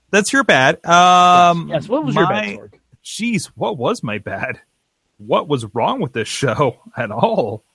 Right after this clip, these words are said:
Speaker 1: I can't. Why can't I find the results? Uh, but I don't know. This is going well. Okay, my bad was probably mostly. Jeez, 'cause I love so much of the show.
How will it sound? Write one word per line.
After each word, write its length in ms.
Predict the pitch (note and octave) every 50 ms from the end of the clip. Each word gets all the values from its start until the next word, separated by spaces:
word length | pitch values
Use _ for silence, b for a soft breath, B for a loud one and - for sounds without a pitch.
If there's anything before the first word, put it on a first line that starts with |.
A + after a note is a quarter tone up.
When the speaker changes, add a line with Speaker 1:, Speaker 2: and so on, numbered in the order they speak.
| _
Speaker 1:
I 80 | - B2+
can't. 400 | B2 - - F3 E3+ D#3 C3+ - _ _ _ _ _ _ _ _ _ _
Why 140 | - C#3 E3+
can't 180 | G3+ - A3+ G#3
I 60 | F#3
find 220 | F3 - E3 D3+
the 40 | C3+
results? 680 | A2+ G#2+ G#2+ - - G#2+ G2 F#2 G#2 - - - - _ _ - _
Uh, 120 | - A2 G#2
but 260 | A2 A2+ A#2 A2+ G#2+ _ _ _ _ -
I 60 | G#2+
don't 160 | G#2+ G2+ G2
know. 60 | G2+
This 100 | G#2+ A2
is 20 | A2+
going 220 | G#2+ A2 A2+ G#2+ _ _ B B B B B2 B2
well. 320 | A2+ A#2+ B2 - G#2+ - -
Okay, 440 | - G#3 A3 A#3 B3 - A#3+ F#3+ D#3 C3
my 160 | E3 G#3 B3
bad 460 | A#3+ A3+ C#4+ C4 A#3+ A3+ G#3+ F#3+ D#3+ - _ -
was 200 | D#3 F3 E3+ -
probably 400 | _ - G#3+ G#3+ A3+ B3 A#3 F#3
mostly. 1000 | D3+ C#3 D3 D#3+ F3 E3+ - - D3+ D3+ D3 C3+ B2+ A#2+ A2+ A2 A2 G#2 G#2 _ _ _ _ _ _ _ _ _ _ _ _ _ _ _ _ _ _ _ _ _ _ _ _ _ _ _ _ _ _ _ _ _ _ _ _ _ _ _ _ _ _ _ _ _ _ _ _ _ -
Jeez, 200 | A3+ G#3+ F#3 -
'cause 80 | - F#3
I 80 | F#3+ F3+
love 220 | F#3+ G3+ G3+ F3+
so 180 | - - G3+ F#3
much 220 | F3 F#3 F#3 -
of 60 | F3+ D3+
the 100 | D3+ C#3
show. 400 | - - - F3 D#3+ C3 G#2+